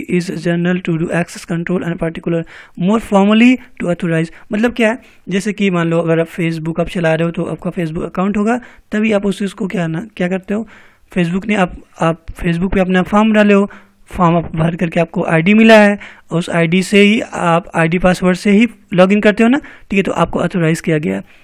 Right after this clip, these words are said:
अब ऑथेंटिकेशन क्या होता है? Authentication is the act of confirming the truth of attribute of single piece of data or entity. It might involve confirming the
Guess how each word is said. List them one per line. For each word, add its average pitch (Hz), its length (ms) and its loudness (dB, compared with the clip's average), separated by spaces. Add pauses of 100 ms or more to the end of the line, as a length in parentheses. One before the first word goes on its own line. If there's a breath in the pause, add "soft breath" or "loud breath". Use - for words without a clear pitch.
(320 soft breath)
अब 196 100 0
ऑथेंटिकेशन 226 640 -2
क्या 254 100 -2
होता 233 160 -4
है? 226 120 -4 (320 soft breath)
Authentication 208 800 -4
is 185 180 -4
the 175 140 -4 (120)
act 180 220 -4
of 180 200 -4
confirming 175 640 -2 (340 loud breath)
the 160 120 -2 (100)
truth 208 400 -4
of 170 320 -4
attribute 170 480 -6
of 170 160 -8
single 170 480 -8
piece 190 180 -4
of 165 360 -6
data 156 240 -4 (420 loud breath)
or 156 80 -4 (160)
entity. 170 340 -4 (360 loud breath)
It 190 100 -2
might 214 320 0 (100)
involve 202 480 2
confirming 196 540 0
the 185 80 -4